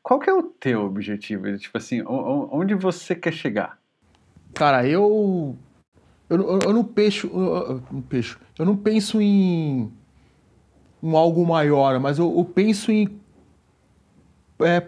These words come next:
Speaker 2: propagar atividade física pra todo mundo, com qualidade.
Speaker 1: Uhum.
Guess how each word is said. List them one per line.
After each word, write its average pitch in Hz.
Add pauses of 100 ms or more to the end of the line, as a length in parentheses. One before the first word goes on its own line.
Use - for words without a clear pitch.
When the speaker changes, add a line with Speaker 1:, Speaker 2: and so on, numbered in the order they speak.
(480)
Speaker 2:
propagar 190 (640)
atividade 160
física -
pra 175
todo 180
mundo, 131 (420)
com 151
qualidade. 123 (840)
Speaker 1:
Uhum. 127